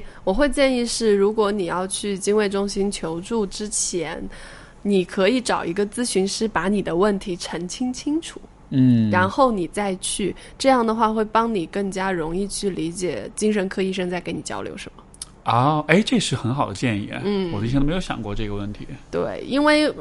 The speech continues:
Speaker 1: 其实精神科医生的问题问的，问很多，你可能不知道你要回答一些什么，或者你回答的东西会像下意识的。
Speaker 2: 嗯，
Speaker 1: 所以你
Speaker 2: 能举个例子吗？
Speaker 1: 嗯，你就比如说，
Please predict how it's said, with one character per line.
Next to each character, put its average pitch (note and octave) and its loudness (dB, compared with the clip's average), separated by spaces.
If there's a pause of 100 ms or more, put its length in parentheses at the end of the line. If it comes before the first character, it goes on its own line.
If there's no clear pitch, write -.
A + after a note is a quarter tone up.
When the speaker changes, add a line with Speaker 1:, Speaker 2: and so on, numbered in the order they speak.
Speaker 1:
其 - -2
实 D4+ 2
精 D4+ 4
神 D4+ 6
科 D4+ 2
医 D4 2
生 C#4 0
的 A#3+ 4
问 A#3 2
题 F#3+ -4
问 A3 0
的， E3 -4 (380)
问 B3+ 8
很 F#3 -2
多， F#3+ 4
你 G#3 0
可 A3 -4
能 E3+ -2
不 F#3+ -6
知 A3 0
道 C#4 6
你 F#3 -2
要 E3+ 0
回 E3+ 4
答 F3 4
一 G3 0
些 A#3+ 0
什 F3 -4
么， D#3+ -8 (220)
或 - 4
者 A#3+ 6
你 A#3+ 4
回 F#3 0
答 G#3+ 2
的 A3 2
东 A3 0
西 A3+ -2
会 A3+ 2
像 A3 0
下 B3 2
意 F3 0
识 - -6
的。 - -12 (140)
Speaker 2:
嗯， A2 -2
Speaker 1:
所 A#3 2
以 C4+ 2
你 C4 0
Speaker 2:
能 C3+ 4
举 C3 -4
个 A#2 -4
例 B2 -2
子 B2+ -10
吗？ B2+ -12 (480)
Speaker 1:
嗯， A3+ 2
你 F#3+ -8
就 A3+ 0
比 A#3+ -4
如 G3 0
说， B3+ 0